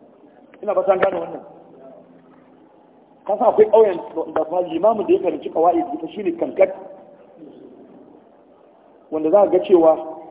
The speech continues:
in zai yi hutuba na, na idi ko juma'a,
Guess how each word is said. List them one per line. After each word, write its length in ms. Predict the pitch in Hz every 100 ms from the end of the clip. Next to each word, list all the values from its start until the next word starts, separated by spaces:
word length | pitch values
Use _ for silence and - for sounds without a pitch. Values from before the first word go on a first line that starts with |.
| - -
in 160 | 220 226
zai 160 | 240 202
yi 60 |
hutuba 420 | 185 202 - - - - - -
na, 120 | 151 180
na 100 | 185
idi 320 | 190 214 170 170
ko 100 | 175
juma'a, 460 | 170 180 165 -